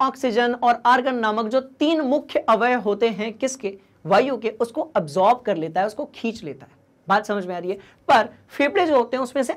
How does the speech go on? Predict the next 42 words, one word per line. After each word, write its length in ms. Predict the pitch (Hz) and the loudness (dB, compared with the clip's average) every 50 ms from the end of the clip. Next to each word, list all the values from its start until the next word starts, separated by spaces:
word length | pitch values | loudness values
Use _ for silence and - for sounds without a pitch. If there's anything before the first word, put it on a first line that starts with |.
| - - | -4 -2
ऑक्सीजन 420 | 214 214 220 - 277 262 294 302 | -2 -2 -2 -4 -4 0 0 2
निकालते 400 | 302 269 220 - 220 196 202 196 | 2 0 0 0 0 0 0 -2
हैं 280 | 240 240 - - - - - _ _ _ _ _ - | -4 -6 -8 -12 -20 -20 -20 _ _ _ _ _ 0
और 100 | 240 226 | 0 0
किसको 300 | - - 233 233 - 294 | 2 2 0 2 2 2
भेज 180 | 220 220 220 202 | 2 2 2 0
देते 260 | 190 202 202 202 214 | 0 -2 -2 0 -2
हैं? 320 | 220 254 269 202 165 160 | -2 -2 -2 -4 -4 -2
ब्लड 220 | 165 202 226 - - | 0 0 0 0 -2
को, 140 | - 160 147 | -8 -12 -10
और 160 | - 170 185 | -6 -6 -4
वहां 240 | 180 175 180 247 277 | -4 -2 -2 -2 0
पर 120 | 320 262 | 2 0
बनता 280 | 220 208 202 214 240 226 | 0 0 -2 0 2 2
है 200 | 226 254 - - - 240 | 2 0 -4 -2 2 4
ऑक्सीहीमोग्लोबिन। 1000 | 240 240 240 - - - 294 269 233 233 220 208 202 196 208 196 170 160 151 - - _ _ _ _ _ - | 4 4 2 -2 -4 -2 -2 -2 0 -2 -2 -2 -2 -2 -4 -4 -6 -6 -12 -16 -18 _ _ _ _ _ -12
उसके 160 | - - 285 | -4 -2 0
बाद 300 | 220 185 214 226 233 226 | 0 2 2 2 2 0
की 100 | - 302 | -2 -4
जो 120 | 247 285 | -4 -4
कहानी 240 | 262 - 214 208 226 | -4 -4 -2 -2 -2
है 60 | 240 | -2
वहां 160 | 233 208 202 196 | -2 -4 -4 -4
पर 120 | 220 220 | -4 -6
अभी 140 | 202 170 185 | -6 -6 -6
अपन 260 | 175 180 180 160 156 | -8 -8 -10 -12 -6
नहीं 220 | 165 214 277 294 | 0 0 2 2
जाएंगे, 420 | 254 254 233 220 214 220 226 240 240 - - _ _ _ - 226 | 4 2 2 2 2 2 2 0 0 -4 -14 _ _ _ 0 2
आप 160 | 240 254 226 | 4 4 2
बस 320 | 185 175 214 226 214 - - | 2 2 0 0 0 -2 -6
ये 120 | 196 202 | -4 -4
समझ 300 | 202 - 190 170 156 151 | -4 -6 -8 -10 -10 -6
लो 200 | 175 214 208 214 - - _ _ _ _ _ _ _ _ _ _ _ _ - | -4 -4 -4 -4 -4 -14 _ _ _ _ _ _ _ _ _ _ _ _ -2
कि 100 | 262 262 | -2 -2
ग्लूकोज 600 | 196 - 151 160 226 254 233 320 339 359 349 - | 0 0 0 2 2 2 4 6 4 4 4 4
यदि 240 | 285 269 226 294 320 | 2 2 2 2 0
पाचन 640 | 320 - - _ - 208 202 208 208 - 294 294 277 | -2 -4 -6 _ 4 4 6 6 4 4 2 2 2
तंत्र 280 | 277 233 240 240 226 | 0 0 0 0 -2
द्वारा 320 | 233 208 214 196 190 220 233 | 0 2 4 4 4 4 2
बनाया 360 | 196 208 185 185 196 208 202 | 2 0 -2 -2 -4 -4 -4
गया 220 | 185 180 175 180 | -4 -2 -2 -2
है, 380 | 190 180 - - - - - _ | -2 -2 -4 -4 -4 -6 -8 _